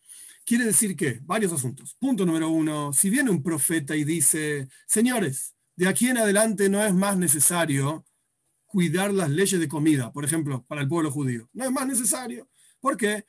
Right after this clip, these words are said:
Y porque son leyes viejas, porque ya pasó, porque Dios se reveló a mí y me dijo a mí, y lo muestro con un milagro, hago un milagro, ¡uh, qué fantástico! Levanté la Torre Eiffel y demuestro que soy un profeta y hago milagros.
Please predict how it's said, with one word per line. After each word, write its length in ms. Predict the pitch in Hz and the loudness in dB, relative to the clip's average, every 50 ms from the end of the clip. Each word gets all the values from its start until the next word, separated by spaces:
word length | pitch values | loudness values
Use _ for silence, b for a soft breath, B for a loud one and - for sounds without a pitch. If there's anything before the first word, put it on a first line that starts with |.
| b b b _ | b b b _
Y 120 | - 269 | -8 -6
porque 260 | 202 233 208 202 196 | -4 -4 -2 2 2
son 160 | 190 208 185 165 | 4 4 4 2
leyes 240 | 165 147 139 127 | 0 0 0 0
viejas, 380 | 120 180 269 262 - 247 214 175 | 0 0 0 0 0 -2 -2 -2
porque 180 | - 190 156 160 | -2 -4 -4 -2
ya 160 | 139 - 139 | -4 -4 -4
pasó, 420 | 135 139 139 - - 247 240 214 b b b b _ | -4 0 2 2 2 2 0 -4 b b b b _
porque 320 | 196 180 170 - 196 180 | -2 -2 -2 0 0 0
Dios 240 | 180 214 254 262 - | 0 0 0 2 4
se 160 | 302 302 202 | 4 4 2
reveló 400 | 185 185 175 180 190 220 240 214 | 0 0 0 0 -2 -2 -2 -2
a 100 | 180 180 | 0 0
mí 300 | 208 277 269 180 127 - _ _ _ - | 0 2 0 0 -2 -4 _ _ _ -2
y 80 | 190 175 | 2 2
me 140 | 175 180 | 4 4
dijo 320 | 185 240 269 - - 202 196 | 4 2 0 0 0 0 0
a 80 | 202 | 0
mí, 360 | 233 277 277 247 240 240 202 - | 2 2 0 0 0 -4 -6 -10
y 100 | - 160 | -8 -6
lo 140 | 151 156 151 | -4 -2 0
muestro 340 | 175 226 269 262 - - 208 | 0 0 0 -2 -2 -2 -2
con 140 | 180 220 240 | -2 0 0
un 100 | 247 247 | 0 0
milagro, 420 | 254 269 294 294 269 214 196 185 | 0 0 0 0 2 2 2 2
hago 120 | 180 185 185 | 2 0 0
un 80 | 180 | 0
milagro, 480 | 175 175 180 220 247 269 254 220 202 185 | 2 2 0 0 -2 -2 -2 -2 0 0
¡uh, 440 | 190 233 302 302 285 277 240 214 170 | 0 -2 -4 -6 -6 -6 -8 -8 -8
qué 220 | 147 - 175 160 147 - | -10 -10 -10 -10 -10 -12
fantástico! 680 | - 175 175 170 160 254 262 - - 240 185 - 196 | -10 -8 -8 -6 -4 -4 -6 -4 -6 -8 -6 -4 -2
Levanté 320 | 175 170 165 165 160 170 | -2 0 -2 -4 -4 -4
la 160 | 185 202 185 | -2 -2 -2
Torre 300 | 180 - 202 190 185 190 | -2 -4 -4 -4 -2 -2
Eiffel 420 | 214 285 269 - 285 269 262 254 B B B B B B B B _ _ | -2 -2 -2 0 0 0 0 -2 B B B B B B B B _ _
y 320 | 226 196 196 196 196 196 | -2 0 0 0 0 -2
demuestro 600 | 165 156 180 175 190 226 262 240 - - 214 196 | -2 -2 0 0 2 2 2 0 0 0 -2 -2
que 120 | 160 180 | 0 0
soy 160 | - - - 214 | 0 0 0 0
un 100 | 190 147 | -2 -2
profeta 400 | 170 - - 240 240 196 214 202 | -2 -4 -2 -2 -4 -2 -2 0
y 60 | 196 | 0
hago 180 | 185 185 180 | 0 0 0
milagros. 580 | 170 170 202 254 285 302 302 311 294 294 - B | 0 0 2 2 0 2 2 2 4 4 2 B